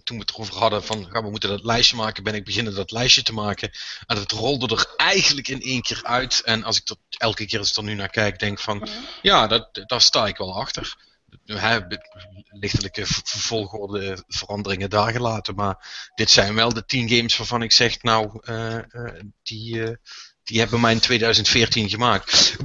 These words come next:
Speaker 1: Bij mij staat op tien Ultra Street Fighter vier. Rick zei het al, eh,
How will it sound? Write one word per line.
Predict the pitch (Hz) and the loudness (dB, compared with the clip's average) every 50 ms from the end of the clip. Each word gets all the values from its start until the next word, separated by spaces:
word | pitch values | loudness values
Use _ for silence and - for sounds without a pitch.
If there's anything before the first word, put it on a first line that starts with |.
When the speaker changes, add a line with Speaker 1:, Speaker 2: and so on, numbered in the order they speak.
| - - 123 | -8 -2 2
Speaker 1:
Bij | 175 190 | 4 6
mij | 202 202 185 185 170 | 6 6 6 8 6
staat | - - 170 156 | 6 6 4 2
op | 143 - | -2 -4
tien | - 170 151 139 | -2 -2 -2 -2
Ultra | 113 156 180 - 143 | -4 -4 -6 0 0
Street | - - - 160 143 | 0 0 0 -2 -2
Fighter | - 139 120 113 120 104 | 0 0 0 0 0 -2
vier. | - - 160 165 - - | -4 -2 -2 -2 0 0
Rick | 147 151 - | 2 4 6
zei | - 156 139 139 135 | 6 6 6 4 4
het | 127 120 | 2 2
al, | 120 107 101 101 - - | 0 0 -2 -4 -6 -6
eh, | 113 113 110 107 | -4 -2 -2 -2